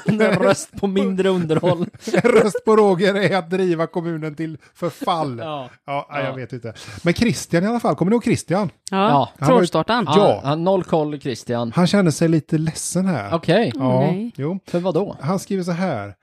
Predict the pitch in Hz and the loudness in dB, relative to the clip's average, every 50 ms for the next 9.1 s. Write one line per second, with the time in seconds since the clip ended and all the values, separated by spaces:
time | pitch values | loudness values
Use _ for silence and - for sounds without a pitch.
0 | _ - - _ - - 175 180 254 247 214 175 165 180 220 - - 226 180 - | _ -20 -18 _ -2 0 2 4 4 4 6 4 4 2 0 2 2 2 2 2
1 | 180 190 175 - 151 - 160 156 156 156 - - 165 127 107 110 127 185 190 139 | 2 0 0 0 -2 -2 0 0 0 0 0 2 2 2 2 0 0 0 0 -2
2 | 107 _ _ _ _ _ _ - - - - - 202 202 196 190 196 202 202 208 | -4 _ _ _ _ _ _ -20 -16 -6 0 2 4 6 6 6 6 6 4 4
3 | 403 381 - 240 202 151 147 135 - - - 180 - - - 220 214 170 127 135 | 2 4 4 4 4 4 4 2 0 0 -4 -4 -2 -2 -2 0 0 2 2 2
4 | 185 233 262 - - - - 208 220 240 240 208 151 135 139 139 135 127 113 170 | 0 -2 -4 -10 -14 -8 -2 -2 0 0 0 0 0 0 0 -2 -2 -2 -2 -2
5 | 165 170 156 - 170 139 131 139 175 202 202 226 220 202 165 139 131 139 139 135 | -2 -2 -2 -2 -2 -2 -2 -2 -2 0 2 2 2 2 2 2 2 2 2 2
6 | 135 120 _ _ _ - - 170 - - - 175 151 127 120 120 123 113 - _ | 0 -2 _ _ _ -2 -2 -2 -2 0 2 2 4 4 2 0 -4 -6 -8 _
7 | - - - 160 160 170 170 165 165 156 190 185 175 165 151 131 123 123 123 123 | -12 -4 0 2 2 2 2 2 0 0 2 2 2 2 0 0 0 0 -2 0
8 | 147 170 185 185 202 190 165 151 139 151 165 151 131 117 113 117 113 110 107 104 | 0 0 2 2 2 2 2 0 2 0 0 0 0 0 0 0 0 -2 -2 -2
9 | 98 104 | -4 -6